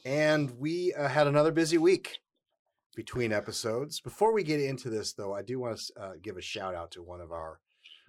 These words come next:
listeners. Um, I found out that he is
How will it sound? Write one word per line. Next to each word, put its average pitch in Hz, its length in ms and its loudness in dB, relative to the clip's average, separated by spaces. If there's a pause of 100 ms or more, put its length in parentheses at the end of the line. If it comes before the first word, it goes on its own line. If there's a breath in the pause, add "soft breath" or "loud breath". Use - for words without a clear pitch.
(140 soft breath)
listeners. 87 680 -10 (460)
Um, 85 460 -14 (500 soft breath)
I - 20 -12
found 123 280 0
out 113 180 2
that 98 140 -10
he 104 160 -10
is 95 240 -8